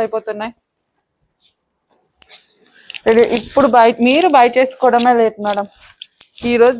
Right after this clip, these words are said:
బై చేశారంటే రేపు డిస్పాచ్ అయిపోతున్నాయి, అస్సలు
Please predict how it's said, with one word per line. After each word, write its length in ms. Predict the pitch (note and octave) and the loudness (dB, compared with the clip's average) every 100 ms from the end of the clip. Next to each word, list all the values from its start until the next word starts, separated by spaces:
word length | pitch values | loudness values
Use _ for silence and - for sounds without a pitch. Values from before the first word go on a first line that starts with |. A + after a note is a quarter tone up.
| A#3 | 0
బై 100 | A3 A3+ | 0 0
చేశారంటే 440 | B3 A3 G3+ B3+ A3 | -2 -4 -4 -8 -6
రేపు 220 | G#3+ B3+ A#3 | -6 -6 -6
డిస్పాచ్ 340 | A#3+ - A#3 - | -8 -4 -6 -4
అయిపోతున్నాయి, 560 | G#3 G#3 A#3 G#3 G3 - _ _ _ _ _ _ _ _ _ _ _ _ - - - G3+ | -6 -4 -10 -8 -10 -12 _ _ _ _ _ _ _ _ _ _ _ _ -20 -20 -8 -6
అస్సలు 320 | G3+ - A#3+ | -6 0 0